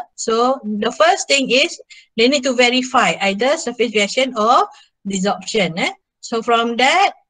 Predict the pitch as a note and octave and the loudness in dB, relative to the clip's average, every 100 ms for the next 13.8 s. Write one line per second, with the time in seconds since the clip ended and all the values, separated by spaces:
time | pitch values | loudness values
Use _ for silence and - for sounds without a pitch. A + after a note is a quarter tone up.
0 | _ _ G3+ G3+ C4+ E4 D4+ C4 B3 B3 | _ _ -4 -2 -4 -6 -2 0 2 2
1 | A#3 B3 B3+ B3+ B3+ E4 F4+ G#4 D4+ C4+ | 2 2 4 2 2 0 0 0 -4 -4
2 | B3 B3 B3 B3 B3 A3 A#3 B3 C#4 B3 | 0 0 0 -2 -2 -4 -4 -4 -4 -2
3 | B3+ C4 D#4+ B3 B3 B3+ B3+ C4 C4+ C#4+ | 0 0 0 0 -2 -4 -2 -2 -2 -2
4 | E4 A3 F3 G3+ D#4 G4 B3 A#3+ A3+ A3 | 0 0 -2 -6 -8 -6 -8 -6 -6 -6
5 | G#3 C#4+ C4+ B3+ A3+ A3 G#3+ G#3 G#3+ F3+ | -6 -6 -8 -6 -2 -2 -2 -4 -4 -8
6 | F3+ - - - - A#3 C#4+ D#4 D4 C4+ | -10 -16 -20 -20 -6 0 0 2 2 2
7 | C4 C4+ B3+ _ _ _ _ _ _ _ | 2 -2 -4 _ _ _ _ _ _ _
8 | _ _ _ _ _ _ - B3+ C#4+ C4 | _ _ _ _ _ _ -6 -4 0 0
9 | C4+ B3 C4+ D4 C4 G#3+ - C4 - - | 4 2 2 0 0 -6 -8 -12 -12 -6
10 | B3 A#3 A3 F#3 F#3 _ C4 D#4+ B3 A3 | -6 -2 -4 -4 -6 _ -12 -8 -4 -2
11 | G#3 G3 F3 F3+ A#3 A#3+ B3 C4 B3+ D4+ | -2 -2 -4 -6 -2 0 0 0 -4 -4
12 | F4+ A3 A3+ A#3 A#3+ A3+ G#3+ B3+ F4+ _ | -4 -6 -2 0 0 0 0 0 -2 _
13 | _ _ - F3+ D#3+ _ _ B3 | _ _ -12 -10 -10 _ _ -10